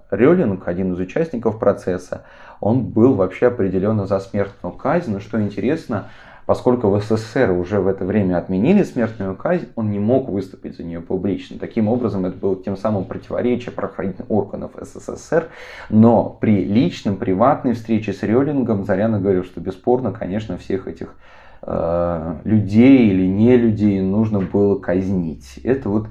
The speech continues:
такая <laughs> официальная и неофициальная точка зрения Советского Союза на то, какое решение должно было, было принято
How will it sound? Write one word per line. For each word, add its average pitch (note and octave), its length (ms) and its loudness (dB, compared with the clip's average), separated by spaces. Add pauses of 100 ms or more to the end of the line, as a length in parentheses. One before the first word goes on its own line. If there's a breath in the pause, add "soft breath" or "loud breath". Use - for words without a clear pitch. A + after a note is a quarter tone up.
(260 loud breath)
такая F#2 340 2
<laughs> A2 340 -4
официальная E3 960 0
и B2+ 160 -2
неофициальная G#2 800 -2
точка - 340 -4
зрения F2+ 400 -2
Советского F2+ 560 -10
Союза A2 480 -4
на F2+ 140 -4
то, - 140 -4
какое G2 320 -2
решение A2 360 -4
должно F2 300 -6
было, F2 240 -6
было F2+ 380 -8
принято A#2 540 0